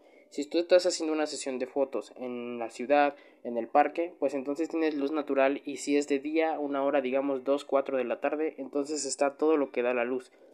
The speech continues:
Tienes demasiada luz. No será necesario abrir mucho la apertura, a menos de que quieras una profundidad de campo considerable, y no será necesario utilizar velocidades bajas.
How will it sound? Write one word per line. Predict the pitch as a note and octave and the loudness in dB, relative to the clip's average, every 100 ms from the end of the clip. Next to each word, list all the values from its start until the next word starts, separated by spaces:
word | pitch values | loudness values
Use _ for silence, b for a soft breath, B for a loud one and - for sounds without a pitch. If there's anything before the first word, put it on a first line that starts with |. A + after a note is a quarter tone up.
| b - | b 2
Tienes | F#3+ F#3 F3+ | 4 4 2
demasiada | D3 B2+ - C3+ A#2+ | -2 -4 0 0 0
luz. | A2 - B B B | -2 -10 B B B
No | D3 E3+ | 2 4
será | E3+ D3+ | 4 2
necesario | D#3+ D3+ B2+ D3 D3+ D#3 | 0 -4 -2 2 4 4
abrir | C3 C#3 | 4 2
mucho | C#3+ D3+ D3+ C#3+ | 0 -4 -2 -2
la | |
apertura, | A#2+ - - D3 E3 E3 - - | -2 -6 -4 0 0 -2 -10 -4
a | C3+ | -2
menos | C3 C3+ C#3+ | 0 0 0
de | C3+ | -2
que | C3 B2 | -6 -4
quieras | C#3 C3+ D3 | 2 2 2
una | C#3 | -4
profundidad | C3+ B2+ B2+ B2 C3 | -4 -6 -4 0 0
de | C3 | 0
campo | C3+ C#3 B2+ | -4 -4 -6
considerable, | A#2 - A2+ C3 E3 F#3 F#3+ B B - | -8 -6 -2 0 0 -2 -4 B B -4
y | C#3 | -2
no | D3+ | 2
será | E3+ E3 | 2 2
necesario | E3+ D#3 C3+ D#3 D#3+ | 0 -4 -2 0 0
utilizar | D3+ A#2+ A#2+ C#3+ D3 | -2 -4 -4 -2 0
velocidades | C#3+ B2 C3 B2 C#3 C3+ | 0 0 -2 0 0 2
bajas. | C3 B2 - - | 0 0 -8 -16